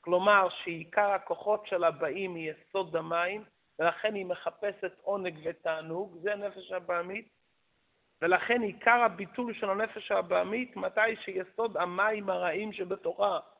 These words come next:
שזה המשיכה לכל ענייני התענוגים, שזה עצם המהות של הנפש הבמית, מה יהיה? לא רק כפייה למקום הרצ-, הרצוי, אלא לשנותה ולהפכה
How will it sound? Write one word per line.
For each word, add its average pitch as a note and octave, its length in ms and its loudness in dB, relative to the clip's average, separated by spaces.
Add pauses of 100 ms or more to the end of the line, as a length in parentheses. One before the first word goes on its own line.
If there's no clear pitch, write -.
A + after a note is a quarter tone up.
(240)
שזה F#3+ 460 4
המשיכה F3+ 760 2
לכל A3 460 4
ענייני G3 460 0
התענוגים, F3 920 0 (300)
שזה D#3 360 -2
עצם G3 400 0
המהות F3 420 2
של F#3 160 -2
הנפש G#3 240 -6
הבמית, A#3+ 680 0 (320)
מה G#3 320 10
יהיה? C#4+ 500 6 (300)
לא A#3 180 10
רק D#4 300 8 (120)
כפייה G#3+ 560 2
למקום F#3 480 0
הרצ-, F3 360 -2
הרצוי, F#3+ 680 -2 (380)
אלא G3+ 180 8
לשנותה G3 1080 6 (120)
ולהפכה G#3 1000 4